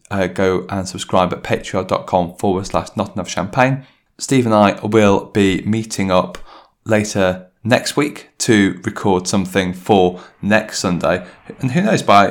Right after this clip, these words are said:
that point, the budget might have completely unravelled and, and fallen apart, which could be very exciting. In the meantime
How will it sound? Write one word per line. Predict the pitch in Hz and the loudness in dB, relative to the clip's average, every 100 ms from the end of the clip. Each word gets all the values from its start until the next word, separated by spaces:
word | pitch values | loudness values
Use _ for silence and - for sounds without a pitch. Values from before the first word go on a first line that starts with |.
| - | 0
that | - 120 - | -2 -2 -2
point, | - 98 92 | -2 -2 0
the | 104 101 | -2 0
budget | 107 104 107 | 0 0 -2
might | 104 101 | -2 -4
have | 104 - | -6 -4
completely | 110 107 120 110 | -2 0 -2 0
unravelled | 104 107 107 107 | 2 4 2 0
and, | 107 104 | 0 -2
and | 110 | -4
fallen | 104 117 110 | 2 2 4
apart, | 95 147 151 - | 2 2 2 0
which | - | -8
could | - 104 | -8 -6
be | 87 | -4
very | 92 82 | -2 -2
exciting. | - - 90 - 120 - - - - - - - | -4 -2 -2 -4 -8 -10 -16 -16 -16 -20 -20 0
In | 139 147 | 4 4
the | 147 | 4
meantime | 151 127 104 90 104 120 | 4 4 4 4 4 0